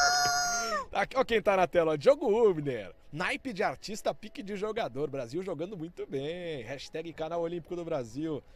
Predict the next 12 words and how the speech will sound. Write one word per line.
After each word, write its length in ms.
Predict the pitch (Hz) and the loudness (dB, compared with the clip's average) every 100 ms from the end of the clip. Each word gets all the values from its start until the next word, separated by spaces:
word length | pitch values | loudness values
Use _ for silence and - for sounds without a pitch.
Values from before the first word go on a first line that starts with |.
| - - | -20 -10
Cê 240 | - 190 | 0 2
brilha 340 | 127 160 143 | 2 2 0
demais, 420 | 123 127 120 110 107 | -2 -6 -6 -6 -6
Diogão. 460 | 127 135 139 87 - - - | -6 -2 -2 -4 -14 -18 12
Bom, 300 | 330 202 - - - | 12 12 6 -10 -2
Brasil 320 | 247 240 277 | 2 4 4
na 120 | 285 | 2
preparação 680 | 247 269 285 277 202 277 330 | 6 6 6 4 6 6 6
final. 840 | 392 370 269 320 285 185 120 85 - - - - | 2 2 2 4 6 6 4 -4 -18 -20 -20 -12
E 120 | 370 | -4
a 160 | 269 160 | -2 -2
chama 840 | - - - 226 196 143 117 90 | -4 -6 2 2 2 -2 -6 -10